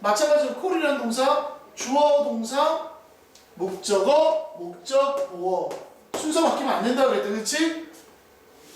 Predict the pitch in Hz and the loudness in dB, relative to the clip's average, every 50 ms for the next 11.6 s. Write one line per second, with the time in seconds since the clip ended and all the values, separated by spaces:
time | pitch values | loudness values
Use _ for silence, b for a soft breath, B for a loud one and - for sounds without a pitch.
0 | - - - - 311 330 320 320 330 302 269 - - 233 214 190 190 185 - 214 | -20 -14 -6 0 0 2 2 2 0 -2 -2 -2 0 -2 -2 -2 -2 -4 -2 -2
1 | 226 247 254 254 226 214 185 180 180 170 - 220 196 175 165 170 170 190 240 277 | 0 0 0 0 -2 -2 -2 -4 -6 -8 -6 -6 -4 -4 -4 -2 -2 0 0 0
2 | 294 - - - - - - - 214 220 247 269 269 277 285 302 285 294 294 277 | 0 -2 -6 -10 -16 -12 -8 -4 -2 0 2 2 2 2 2 2 2 2 2 0
3 | - 247 247 226 202 196 180 - - - 254 220 254 254 220 214 - - - 233 | 0 0 0 0 0 -4 -6 -8 -10 -8 -2 2 2 2 2 0 -4 -4 -2 -2
4 | 285 311 - 311 339 311 277 240 - - 254 240 233 226 214 208 202 196 240 240 | -2 -2 -2 -2 0 0 2 0 0 0 -2 -2 0 0 0 0 -2 -2 -2 -4
5 | 233 - - 320 311 311 302 269 - - - - - - - - - - - - | -4 -4 -8 -8 -2 0 2 2 4 2 2 2 0 0 -4 -8 -12 -16 -18 -20
6 | - - 175 170 - 202 196 - 202 185 185 233 - 302 - - - B B B | -12 -10 -10 -10 -8 -10 -10 -6 -4 -2 0 0 0 0 -2 -6 -10 B B B
7 | B B B - 226 - 226 196 208 294 339 370 - 175 - - - - 311 - | B B B -10 -8 -8 -6 0 2 4 4 4 4 4 4 4 2 2 0 -2
8 | - - - - - - 202 240 285 294 254 226 220 220 - 294 285 269 254 226 | -6 -10 -14 -20 -18 -8 -2 0 2 2 2 2 0 0 -4 -4 -2 0 2 4
9 | 226 233 254 277 302 330 339 - - - - - - - - 214 190 - 254 214 | 4 4 4 4 4 2 2 0 -2 -8 -12 -16 -18 -20 -18 -18 -16 -14 -10 -8
10 | 247 220 208 233 247 233 226 226 226 - 269 269 277 294 294 285 - - - - | -6 -6 -6 -4 -2 -2 -2 0 -2 -2 0 2 4 4 4 2 -2 -6 -8 -10
11 | - - 208 208 185 175 185 220 285 349 359 320 | -12 -14 -12 -12 -10 -6 -2 0 2 2 4 4